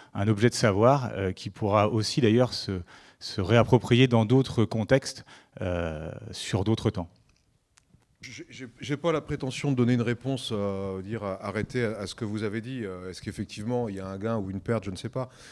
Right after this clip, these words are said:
Speaker 2: Mais l'image qui me vient, c'est peut-être en lien avec ma formation d'économiste, euh, à l'origine, c'est, c'est que quand on mesure, euh, le niveau de développement d'un pays, comme on mesurerait les acquis des élèves,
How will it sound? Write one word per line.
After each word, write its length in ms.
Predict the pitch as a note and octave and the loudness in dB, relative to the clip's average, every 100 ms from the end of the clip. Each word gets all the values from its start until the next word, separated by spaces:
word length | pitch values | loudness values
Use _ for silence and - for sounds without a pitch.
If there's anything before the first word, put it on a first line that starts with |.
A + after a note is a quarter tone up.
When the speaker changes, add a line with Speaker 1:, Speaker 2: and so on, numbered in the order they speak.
| - | -10
Speaker 2:
Mais 80 | G#2+ | -4
l'image 320 | A2 B2+ C#3 | 0 4 2
qui 100 | - | 2
me 60 | A2 | -4
vient, 260 | G#2 B2+ C#3 | 2 2 0
c'est 140 | G2 E2+ - | -4 -8 -12
peut-être 180 | - G#2 | -10 -6
en 80 | G2+ | -4
lien 140 | G#2+ | -4
avec 220 | G#2 G2 | -6 -8
ma 60 | G2 | -10
formation 400 | F2 G2 F2+ A2+ | -12 -12 -12 -12
d'économiste, 600 | F#2 F#2 F2+ G#2+ C3+ - _ - - _ _ G#2 | -12 -12 -12 -12 -12 -20 _ -20 -20 _ _ -8
euh, 1300 | G2 F#2+ F#2+ F#2 F#2 F#2 F#2 F#2 F#2 F#2 F2+ F#2+ | -4 -4 -4 -6 -6 -6 -8 -8 -8 -8 -10 -8
à 40 | G2 | -8
l'origine, 400 | F#2+ G2 D3 D3 | -8 -8 -6 -8
c'est, 240 | - G#2+ | -6 -8
c'est 200 | - A#2 | -6 -8
que 120 | - | -6
quand 380 | A#2 - - C#3+ | -8 -6 -8 -4
on 60 | C#3+ | -2
mesure, 480 | C3 B2 D#3+ D3 G#2+ | -2 0 0 2 2
euh, 360 | F#2 F#2 F2+ E2+ - - _ | 0 -2 -4 -8 -14 -20 _
le 120 | G#2 A#2 | -2 0
niveau 240 | C3 C#3 | 0 -2
de 60 | A2+ | -4
développement 380 | G#2+ A2 A#2 | -4 -4 -2
d'un 100 | G#2+ | -2
pays, 320 | F#2+ F#2+ C3 E3 | -2 -4 -4 -4
comme 180 | A2 | -4
on 80 | G#2+ | -2
mesurerait 500 | G#2+ G#2 A2 F#2 A#2 | -2 0 -2 2 2
les 140 | A2+ F#2+ | 2 0
acquis 220 | F#2+ F#2+ | -6 -8
des 180 | F2+ F2 | -6 -2
élèves, 300 | G#2 D#3+ | 0 0